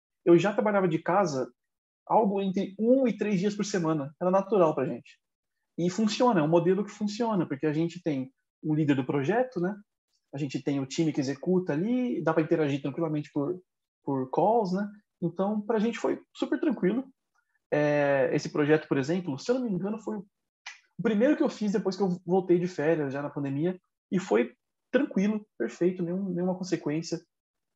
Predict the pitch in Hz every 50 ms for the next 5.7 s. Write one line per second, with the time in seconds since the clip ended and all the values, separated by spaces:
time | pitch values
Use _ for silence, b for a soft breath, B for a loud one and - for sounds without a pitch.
0 | _ - - 147 147 143 143 143 151 165 175 196 196 - 220 202 220 214 196 -
1 | 196 196 202 175 143 139 151 180 185 b b b b - 165 165 170 185 180 196
2 | 190 196 196 185 165 - 160 170 220 240 185 131 120 143 151 151 - 175 170 180
3 | 170 170 156 185 220 226 208 214 208 - 202 196 190 - 196 170 151 165 165 165
4 | 160 160 131 135 139 175 - - - 127 165 240 - _ _ _ _ _ _ _
5 | _ _ _ _ _ _ _ _ - 170 160 139 120 92